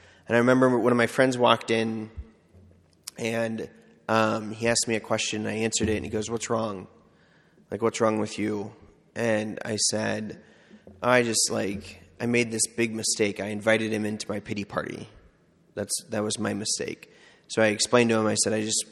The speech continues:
you know, I p-, spent all this time and energy studying for this test,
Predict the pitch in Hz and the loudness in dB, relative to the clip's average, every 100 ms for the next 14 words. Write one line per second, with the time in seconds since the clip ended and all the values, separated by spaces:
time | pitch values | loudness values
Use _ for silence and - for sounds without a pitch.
0 | - - 110 110 110 107 - - _ _ | -16 -12 -8 -6 -6 -10 -20 -20 _ _
1 | _ - _ - - 127 123 113 - 135 | _ -20 _ 0 4 6 6 4 2 2
2 | 131 131 127 123 117 117 107 - 120 117 | 4 4 2 2 2 2 2 2 2 0
3 | 110 110 107 - 113 110 - | -2 -4 -4 2 2 2 -2